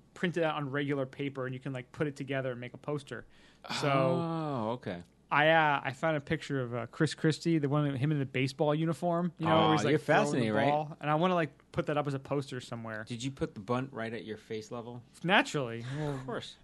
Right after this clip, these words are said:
Speaker 2: You,
Speaker 1: I
Speaker 2: you pasted it together
Speaker 1: It
Speaker 2: and
Speaker 1: doesn't
Speaker 2: put the
Speaker 1: matter how tall or short you are. Your, his bunt is always at face level. It's just that
Speaker 2: <laughs>
Speaker 1: ridiculous.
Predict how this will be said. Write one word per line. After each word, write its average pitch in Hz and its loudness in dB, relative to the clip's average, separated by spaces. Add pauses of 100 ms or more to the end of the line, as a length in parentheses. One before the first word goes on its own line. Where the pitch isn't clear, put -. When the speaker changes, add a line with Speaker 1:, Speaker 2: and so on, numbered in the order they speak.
(140)
Speaker 2:
You, 131 -4
Speaker 1:
I - -8
Speaker 2:
you 143 -6 (240)
pasted 160 -4
it 139 -8
together 135 -2
Speaker 1:
It - 2
Speaker 2:
and - -4
Speaker 1:
doesn't 220 4
Speaker 2:
put - 4
the 233 4
Speaker 1:
matter 220 6
how 175 4
tall 170 0
or 156 0
short 156 -4
you 143 2
are. 139 2
Your, 135 -2
his 147 -2
bunt 151 0
is 143 -6 (120)
always 147 6
at 123 0
face 127 -4
level. 120 -6
It's - -2
just - -6
that 135 2
Speaker 2:
<laughs> - -
Speaker 1:
ridiculous. 131 -4